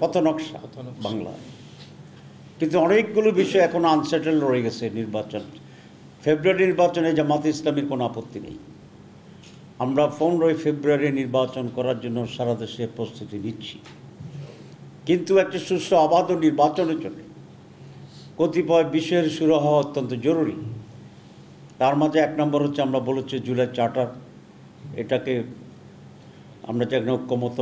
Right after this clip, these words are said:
Speaker 1: পৌঁছেছি, সে সমস্ত জায়গায় এটাকে আইনগত ভিত্তি দিতে হবে এবং এর ভিত্তিতেই ফেব্রুয়ারির নির্বাচন হতে হবে।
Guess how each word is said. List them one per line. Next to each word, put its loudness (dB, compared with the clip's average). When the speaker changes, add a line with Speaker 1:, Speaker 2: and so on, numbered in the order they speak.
Speaker 1:
পৌঁছেছি, -6
সে -8
সমস্ত -8
জায়গায় 2
এটাকে -2
আইনগত 0
ভিত্তি -4
দিতে 2
হবে -2
এবং 4
এর 6
ভিত্তিতেই 0
ফেব্রুয়ারির 2
নির্বাচন -2
হতে -14
হবে। -18